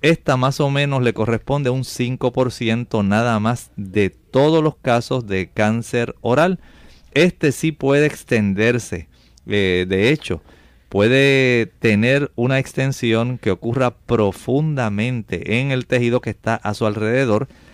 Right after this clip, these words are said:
lo que a su vez va a requerir que se extirpe quirúrgicamente con un amplio margen del tejido en el cual se está desarrollando. Noten entonces cómo dentro del cáncer,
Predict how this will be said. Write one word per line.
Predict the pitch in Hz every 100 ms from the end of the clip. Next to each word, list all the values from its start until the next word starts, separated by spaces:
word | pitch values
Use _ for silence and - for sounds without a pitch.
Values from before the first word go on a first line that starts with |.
| - -
lo | 107 160
que | 165
a | 160
su | 147
vez | 139 165 - 104
va | 104
a |
requerir | 113 120 147 135 117 170 - _ - _ _
que | 156 170 185
se | - 160 151 151 -
extirpe | 117 - - - 139 156 160 170
quirúrgicamente | 123 104 107 123 - 139 127 120 117 139 131
con | 113 110
un | 131
amplio | 139 147 143 147 147
margen | 139 110 113 131 151 -
del | 101 98 110 107
tejido | 92 101 101 107 107 107 135 147 _
en | - 101
el | 120 123
cual | 104 104 107 120 -
se | - - 101 90 85
está | - 95
desarrollando. | 95 98 95 110 120 190 185 101 - - - - -
Noten | 113 123
entonces | 170 165 151 147 156
cómo | - 151 160 156
dentro | 113 127 156 160 151 147
del | 127 123 117 113 98 92 _
cáncer, | 131 131 135 135 147 156 160